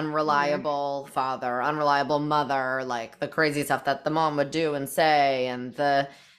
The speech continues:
Speaker 2: guys in and out of the life and everything. And it was interesting to see how the two char-, two characters who grew up in the same scenario, like,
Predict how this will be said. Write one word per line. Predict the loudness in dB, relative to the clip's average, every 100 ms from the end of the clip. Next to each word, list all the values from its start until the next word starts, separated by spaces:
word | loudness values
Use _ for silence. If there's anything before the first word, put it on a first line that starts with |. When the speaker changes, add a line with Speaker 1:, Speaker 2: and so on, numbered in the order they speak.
| _ _ _
Speaker 2:
guys | 0 2 2 0 -2
in | -4
and | -4
out | -4 -6
of | -6
the | -2
life | 0 -2 -4 -8
and | -6
everything. | -6 -6 -4 -4 -4
And | -8 -10 -14 _ _
it | 0
was | 2
interesting | 2 -2 -4 -4 -2 -4
to | -4 -4
see | -4 -8 -8 -6 -4 -4
how | -4 -4
the | -4 -8
two | -8 -8
char-, | -4 -6 -6 _ _ -8
two | -6
characters | 0 0 0 -4 -6
who | -8
grew | -2 2
up | 2 2
in |
the | 0
same | 0 -4 -6
scenario, | -6 -4 -2 0 0
like, | -2 -4 -8 -16